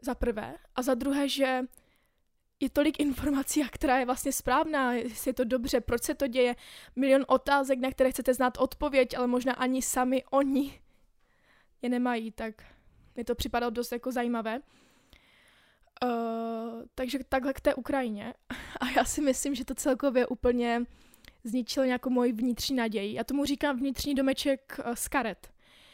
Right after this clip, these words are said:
Eh, z toho důvodu, že pokud se tenhle ten můj domeček z karet většinou jako rozpadne, což je vlastně pro mě ta naděje, tak začnu stavět nový z jiného materiálu, chápete? Že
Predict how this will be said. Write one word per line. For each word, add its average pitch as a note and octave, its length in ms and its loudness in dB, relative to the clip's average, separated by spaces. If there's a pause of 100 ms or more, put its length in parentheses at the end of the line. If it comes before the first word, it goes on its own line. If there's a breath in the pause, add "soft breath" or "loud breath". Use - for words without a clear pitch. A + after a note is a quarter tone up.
(320 loud breath)
Eh, A3+ 180 0
z - 100 -10
toho C4+ 220 2
důvodu, B3 380 0
že A3+ 320 -2 (920)
pokud C4 220 -4
se D4 80 -2
tenhle C4+ 220 4
ten C4+ 140 4
můj C4 160 2
domeček B3 380 0
z - 100 -6
karet B3+ 220 0
většinou C4 320 0
jako B3+ 200 0
rozpadne, A#3 640 -2
což A3+ 160 -8
je G#3+ 60 -8
vlastně G#3+ 240 -8
pro A3 220 -8
mě A3 100 -6
ta G#3 100 -8
naděje, G#3+ 420 -6 (1300)
tak A#3 320 -8
začnu B3+ 300 -4
stavět C4 340 0
nový A#3 380 -4 (640 soft breath)
z B3 60 -10
jiného C4 260 0
materiálu, A3+ 580 -2
chápete? G#3+ 520 -10
Že A3 300 -14